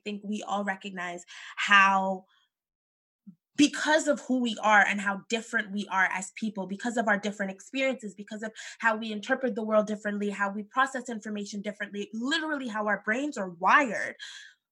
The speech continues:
all of these things were, if you are a religious person, believe, you believe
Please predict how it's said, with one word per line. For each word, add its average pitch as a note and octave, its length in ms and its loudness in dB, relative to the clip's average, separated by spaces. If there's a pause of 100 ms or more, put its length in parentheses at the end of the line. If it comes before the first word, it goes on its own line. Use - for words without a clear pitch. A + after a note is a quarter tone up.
(140)
all F4+ 280 12
of D4 120 -2
these D4+ 320 0
things A3 520 -4 (260)
were, B3+ 540 8 (220)
if A#3+ 220 -4
you C4 140 0
are D#4+ 120 12
a D#4+ 40 2
religious D4+ 360 -2
person, B3+ 440 -4
believe, A#3 520 0
you A#3+ 160 -4
believe C4 440 -4